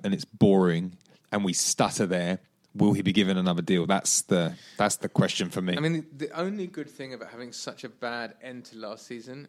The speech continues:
Speaker 2: is everyone will be looking to see if it happens again this season. And that means that if we have a, and, and he'll have to have a good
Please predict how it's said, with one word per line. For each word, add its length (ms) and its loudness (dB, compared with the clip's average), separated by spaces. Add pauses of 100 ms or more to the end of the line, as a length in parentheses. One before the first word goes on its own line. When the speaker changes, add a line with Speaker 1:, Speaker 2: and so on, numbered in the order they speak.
(120)
Speaker 2:
is 140 -16 (200)
everyone 460 -8
will 140 -6
be 100 -10
looking 340 -10
to 100 -20
see 180 -10
if 100 -12
it 80 -10
happens 380 -16
again 240 -12
this 180 -16
season. 380 -16 (680)
And 200 -4
that 160 -2
means 600 -10
that 380 -10 (500)
if 180 -10
we 80 -8
have 140 -6
a, 60 -10 (240)
and, 180 -14
and 120 -10
he'll 100 -6
have 340 -12
to 80 -14
have 140 -16
a 40 -12
good 240 -10